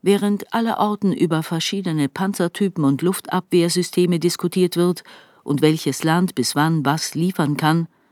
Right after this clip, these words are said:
haben Klaus Hoffmann und sein Team damit begonnen, die Langstrecke ins Visier zu nehmen.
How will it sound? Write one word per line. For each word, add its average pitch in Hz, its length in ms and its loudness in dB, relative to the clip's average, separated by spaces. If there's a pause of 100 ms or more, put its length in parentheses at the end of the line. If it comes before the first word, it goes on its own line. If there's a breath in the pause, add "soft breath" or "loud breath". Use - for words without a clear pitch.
(480)
haben 196 220 2
Klaus 160 320 0
Hoffmann 165 360 0
und 135 160 2
sein 147 180 2
Team 214 300 2
damit 151 260 0
begonnen, 160 600 0
die 185 100 -2
Langstrecke 139 640 0
ins - 320 -6
Visier 117 400 -4
zu - 140 -10
nehmen. - 360 -2